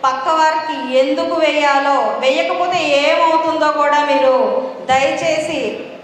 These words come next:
చెప్పండి. ఇక్కడ ఎంతోమంది యువత ఉన్నారు. దేన్నైనా నిలబెట్టాలన్నా, పడగొట్టాలన్నా యువతకే సాధ్యం. అవునా కాదా? మీలో ఒక ఆవేశం ఉంటుంది, మీలో ఒక ఫైర్ ఉంటుంది, ఒక ఎనర్జీ ఉంటుంది.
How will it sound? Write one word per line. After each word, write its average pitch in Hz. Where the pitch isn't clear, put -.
చెప్పండి. -
ఇక్కడ 277
ఎంతోమంది 320
యువత 285
ఉన్నారు. 277
దేన్నైనా 285
నిలబెట్టాలన్నా, 294
పడగొట్టాలన్నా 285
యువతకే 285
సాధ్యం. 262
అవునా 285
కాదా? 330
మీలో 339
ఒక 349
ఆవేశం 330
ఉంటుంది, 302
మీలో 320
ఒక 339
ఫైర్ 339
ఉంటుంది, 339
ఒక 339
ఎనర్జీ 339
ఉంటుంది. 285